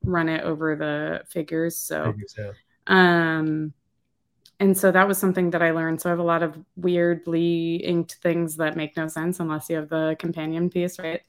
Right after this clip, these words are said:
Speaker 2: Right.
Speaker 1: Um, and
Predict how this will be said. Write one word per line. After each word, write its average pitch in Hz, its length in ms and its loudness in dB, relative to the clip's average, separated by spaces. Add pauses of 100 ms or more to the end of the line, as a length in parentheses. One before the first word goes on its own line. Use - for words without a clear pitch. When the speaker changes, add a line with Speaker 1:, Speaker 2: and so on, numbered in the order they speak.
(300)
Speaker 2:
Right. - 140 8
Speaker 1:
Um, 170 680 4 (800)
and 180 500 4